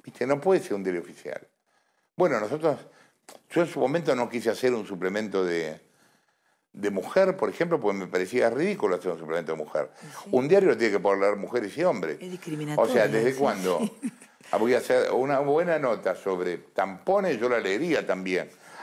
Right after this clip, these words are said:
Speaker 1: aunque no me pongo
Speaker 2: Claro.
Speaker 1: ninguno, digamos.
Speaker 2: Claro.
Speaker 1: ¿Qué me importa? ¿Me entendés?
Speaker 2: Claro.
Speaker 1: Pero bueno, ¿qué me pasa? Con página me pasa eso. La tele.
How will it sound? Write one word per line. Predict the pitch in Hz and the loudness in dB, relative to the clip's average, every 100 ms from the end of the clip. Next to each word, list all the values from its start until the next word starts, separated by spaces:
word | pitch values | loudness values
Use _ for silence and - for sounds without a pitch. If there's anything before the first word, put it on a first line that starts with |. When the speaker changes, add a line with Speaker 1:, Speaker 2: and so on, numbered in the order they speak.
| - | 0
Speaker 1:
aunque | 110 90 104 | 0 2 0
no | 117 | 0
me | 113 | 0
pongo | 101 113 | 0 2
Speaker 2:
Claro. | 107 | 2
Speaker 1:
ninguno, | 110 107 98 85 80 | 0 0 0 0 0
digamos. | 101 113 101 85 | 2 2 0 -2
Speaker 2:
Claro. | - 240 180 285 - 156 - | -2 -2 -2 -6 -8 -8 -2
Speaker 1:
¿Qué | 208 | 0
me | 139 | 2
importa? | 135 - 98 87 - 76 87 - _ _ _ - - - | 0 0 2 2 -2 -6 -8 -12 _ _ _ -20 -20 -8
¿Me | 98 | -2
entendés? | 95 87 98 156 | -2 0 2 2
Speaker 2:
Claro. | 170 | 4
Speaker 1:
Pero | 127 123 | 4 4
bueno, | 165 123 | 2 0
¿qué | 156 | -2
me | 151 | -4
pasa? | 147 156 143 113 | -2 -2 -2 -4
Con | 95 95 | -4 -4
página | 143 160 131 | -4 -2 -4
me | 95 | -2
pasa | - - 92 | -4 0 0
eso. | 92 85 80 - - - - | 0 -6 -10 -12 -20 -16 0
La | 117 - | 0 2
tele. | 110 90 82 76 | 0 0 -4 -12